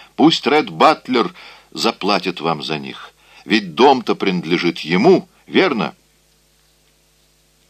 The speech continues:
Еще до зари... Все семьи бывших конфедератов в городе уже все знали.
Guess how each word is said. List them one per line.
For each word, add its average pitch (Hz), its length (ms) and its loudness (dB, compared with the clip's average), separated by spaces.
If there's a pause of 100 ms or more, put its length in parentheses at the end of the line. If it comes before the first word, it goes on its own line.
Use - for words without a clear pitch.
(880)
Еще 120 400 -2
до 104 120 -2
зари... 104 420 -2 (520)
Все 151 240 0
семьи 120 460 0
бывших 90 420 -4
конфедератов 90 920 -4 (220)
в 65 180 -16
городе 127 580 0
уже 76 360 -6
все - 320 -8
знали. 67 460 -10